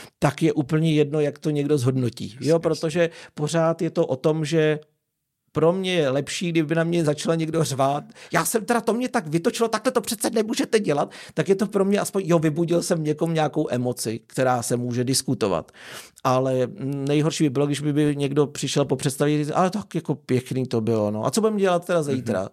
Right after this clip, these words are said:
Speaker 2: Mhm, mhm.
Speaker 1: Jo, tak to je pro mě, vlastně se mi
Speaker 2: To
Speaker 1: pak
Speaker 2: není
Speaker 1: nepodařilo se nám svým způsobem v tom divákovi vzbudit nějakou reakci. A to
Speaker 2: Mhm.
Speaker 1: je u divadla špatně. Divadlo se vždycky hrálo z toho důvodu, že má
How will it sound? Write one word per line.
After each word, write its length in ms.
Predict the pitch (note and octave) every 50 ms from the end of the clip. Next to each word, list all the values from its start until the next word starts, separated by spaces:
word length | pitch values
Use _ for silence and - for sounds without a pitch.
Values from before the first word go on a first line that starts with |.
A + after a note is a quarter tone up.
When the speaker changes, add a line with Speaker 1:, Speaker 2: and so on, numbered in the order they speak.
| _
Speaker 2:
Mhm, 100 | C3 A#2+ A2+ A2
mhm. 120 | A#2 A2+ - - _ _
Speaker 1:
Jo, 160 | - C#3 C3+
tak 180 | - - C3+ -
to 100 | - E3
je 60 | D#3+
pro 180 | D#3 D#3+ D3+ D3
mě, 360 | D#3 D#3 D#3 D3+ D3+ - - - - - - - - - - - _ _ - - D#3+ E3 - - - -
vlastně 280 | D#3+ E3 E3 - F#3 E3
se 120 | - F3+
mi 220 | F3 E3+ E3+ F3+ F3
Speaker 2:
To 100 | - F3
Speaker 1:
pak 40 | A#2
Speaker 2:
není 120 | A2+ A2+
Speaker 1:
nepodařilo 520 | E3 E3 - F3+ F3+ F3+ F3 D#3+ F3 F3
se 160 | E3 - F3+ D#3+
nám 300 | D#3 D3+ D#3+ D#3+ E3+ E3
svým 200 | - - D#3+ D3+
způsobem 480 | D3+ - D3+ - - D#3 D3 D3 D3+ D3 - - - -
v 240 | - - - - -
tom 360 | - E3 D3 D3+ C#3+ C#3+ C#3+ D#3+ -
divákovi 680 | - B2 A#2+ B2+ C3 C3 C3 C3+ - - C#3 B2+ B2+ C3
vzbudit 560 | A#2 A2 A2+ B2 B2 A#2 C3 C3 B2+ - -
nějakou 400 | A#2 A2 G#2 G2+ - A#2+ A2+ A2
reakci. 500 | G#2+ G#2+ G2+ G#2 - - - - - -
A 80 | -
to 140 | A#2+ - A#2
Speaker 2:
Mhm. 100 | A#2+ A#2+
Speaker 1:
je 140 | A#2+ A#2+ A#2
u 120 | - -
divadla 340 | A#2+ A#2+ C3 C3+ C3+ C3 C3+
špatně. 500 | C3 - - B2+ B2+ - - F#2+ G2 G2+ -
Divadlo 500 | - B2+ C3+ C3 C3+ C#3 C3 C3+ C#3 C#3 - - - -
se 100 | - -
vždycky 280 | C3 C3+ C3 - - D#3
hrálo 340 | B2+ C#3+ C#3+ C#3 C3+ C#3 C3+
z 80 | -
toho 160 | - C#3 C#3 D3
důvodu, 480 | C#3 C3+ C3 B2 C#3 C#3 C#3+ D3 D3+
že 120 | C3 C#3 B2+
má 320 | C3 C#3 C3+ C3+ C3+ C3